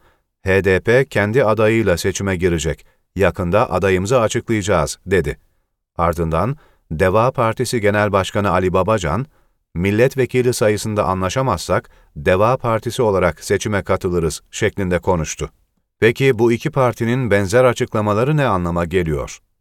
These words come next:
Bildiğiniz gibi son dönemde H D P ile Deva Partisi sahada birlikte çalışıyor. Doğru düzgün bir teşkilatı bulunmayan Deva Partisi'ne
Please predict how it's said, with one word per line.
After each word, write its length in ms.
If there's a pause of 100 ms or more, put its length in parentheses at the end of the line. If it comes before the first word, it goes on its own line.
(400)
Bildiğiniz 640
gibi 200
son 300
dönemde 440 (340)
H 240
D 160
P 220
ile 200
Deva 300
Partisi 600 (240)
sahada 600
birlikte 400
çalışıyor. 560 (640)
Doğru 340
düzgün 380
bir 80
teşkilatı 680
bulunmayan 540
Deva 300
Partisi'ne 640